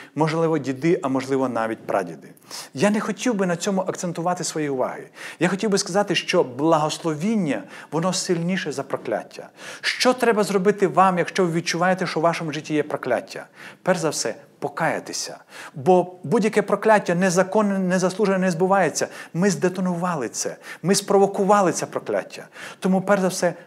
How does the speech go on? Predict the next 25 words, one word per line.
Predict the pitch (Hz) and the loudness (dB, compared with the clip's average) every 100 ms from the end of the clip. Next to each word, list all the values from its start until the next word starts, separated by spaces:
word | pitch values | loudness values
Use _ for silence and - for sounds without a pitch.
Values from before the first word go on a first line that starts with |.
| _ _ - | _ _ -8
покайтеся. | 175 - - 160 113 - - - - _ - - - | -8 -6 -2 0 -2 -6 -8 -8 -12 _ -18 -18 -14
Друге, | 143 175 233 160 151 135 - - - | 0 2 4 4 2 0 -4 -18 -4
прийдіть | 185 180 208 | -2 0 0
до | 165 | -2
священника, | 175 180 - - - 110 98 - - - - - | -4 -4 -6 -4 -4 -4 -8 -12 -14 -16 -20 -2
прийдіть | 185 190 202 | 0 2 4
до | 202 | 6
людини, | 190 180 214 202 | 6 6 4 4
яка | 175 170 185 190 185 156 - - - | 4 2 6 6 6 4 -4 -14 0
для | 170 | 4
вас, | 175 196 165 - - | 6 6 4 -4 -2
е, | |
має | 151 170 185 180 | 2 4 6 6
велике | 180 185 190 | 4 4 2
значення. | 143 147 135 - 104 95 | 0 2 2 0 -8 -6
Це, | 175 | -2
можливо, | 175 165 190 | 0 4 4
ваш | 180 175 | 6 2
батько, | 139 131 147 - 123 | 4 4 4 2 -4
ваша | 107 170 - 170 | 0 0 0 -4
мама, | 160 151 151 113 147 - - - | 0 2 2 0 -8 -14 -18 -6
це, | - 175 | -2 0
можливо, | 175 180 190 | 2 6 6
ваш | 170 180 | 6 2
дідусь, | 147 180 127 135 113 - - | 2 -2 0 -2 -2 -6 -12